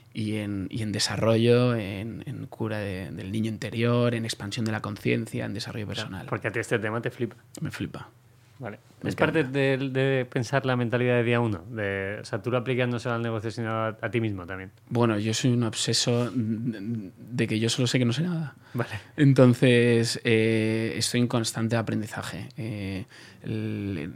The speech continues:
Speaker 1: renovación absoluta. Si hay que cambiar todo, se cambia todo. No pasa nada.
Speaker 2: No hay ningún problema.
Speaker 1: ¿Pero cuándo? Ahora.
Speaker 2: Claro.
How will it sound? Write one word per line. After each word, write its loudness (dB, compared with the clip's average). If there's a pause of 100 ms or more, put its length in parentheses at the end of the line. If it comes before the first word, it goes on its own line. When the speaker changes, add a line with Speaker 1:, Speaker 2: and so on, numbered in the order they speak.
(120)
Speaker 1:
renovación 6
absoluta. 4
Si 0
hay 8
que 2
cambiar 6
todo, 6
se 0
cambia -4
todo. -6
No 0
pasa -2
nada. -6
Speaker 2:
No -2
hay 0
ningún -4
problema. -8
Speaker 1:
¿Pero 8
cuándo? 10 (540)
Ahora. 6 (500)
Speaker 2:
Claro. -2